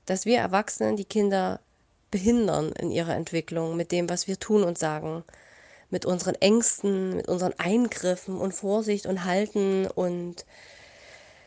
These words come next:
dass das Kind sich nicht frei entwickeln kann, weil's uns natürlich spiegelt, unsere Ängste, unsere Unsicherheiten.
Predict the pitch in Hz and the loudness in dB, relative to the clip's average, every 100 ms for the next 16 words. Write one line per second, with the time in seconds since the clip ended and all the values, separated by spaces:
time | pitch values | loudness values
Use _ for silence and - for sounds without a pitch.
0 | _ _ - 202 202 - 285 277 247 226 | _ _ -2 0 0 2 2 2 0 0
1 | - 208 214 240 277 226 208 180 185 170 | 0 0 2 4 4 2 2 0 4 4
2 | 165 - - _ _ _ - 214 220 202 | 4 0 -6 _ _ _ 4 4 4 -2
3 | 202 180 - 220 240 233 - 190 - - | 0 -4 -2 0 4 4 4 -2 -2 4
4 | 220 233 - 208 202 - 247 269 233 220 | 4 4 0 0 0 4 6 6 2 2
5 | 196 185 185 196 262 | 0 0 2 0 -2